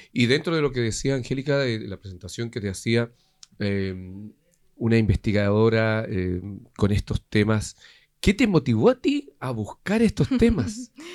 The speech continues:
Speaker 2: Sí, principalmente, bueno, como vivimos la parte de la pandemia, nos dimos cuenta que las personas mayores estaban muy solas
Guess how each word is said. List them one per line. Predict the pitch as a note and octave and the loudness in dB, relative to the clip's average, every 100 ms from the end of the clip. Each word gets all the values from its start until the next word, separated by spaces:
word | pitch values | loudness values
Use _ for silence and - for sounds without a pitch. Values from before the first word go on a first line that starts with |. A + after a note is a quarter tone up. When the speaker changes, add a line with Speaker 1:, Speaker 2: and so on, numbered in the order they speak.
| F4 E4 D#4+ C#4+ C4 - | -16 -18 -18 -18 -18 -12
Speaker 2:
Sí, | A#3+ C#4 | -6 -6
principalmente, | C#4+ B3+ B3 B3+ B3+ D4+ D#4+ D#4+ E4 E4 F#4+ G4 | -4 -4 -4 -2 -2 -2 -2 -4 -6 -6 -8 -8
bueno, | B3 F#3 F#3 - | -10 -12 -16 -14
como | - A3 | -12 -10
vivimos | G#3+ G#3 A3+ C4 C#4+ | -8 -6 -6 -6 -6
la | D4+ | -10
parte | C#4+ C#4+ - | -10 -10 -6
de | D4 D4 | -6 -4
la | C#4+ D4 D4+ | -4 -4 -4
pandemia, | E4 F4+ E4+ B3 B3+ F4 - - - - | -4 -4 -6 -4 -4 -6 -12 -14 -12 -10
nos | - B3 | -8 -6
dimos | C4 C#4+ C#4+ | -4 -6 -4
cuenta | D4+ D4 D#4 | -6 -4 -6
que | C#4+ | -6
las | |
personas | C4+ B3+ C4+ | -8 -8 -6
mayores | C#4 A#3+ C4 D4+ | -6 -6 -6 -8
estaban | D4 - C#4 C#4 | -10 -4 -2 -2
muy | D4 D#4 | -4 -6
solas | - - - - | -12 -14 -16 -20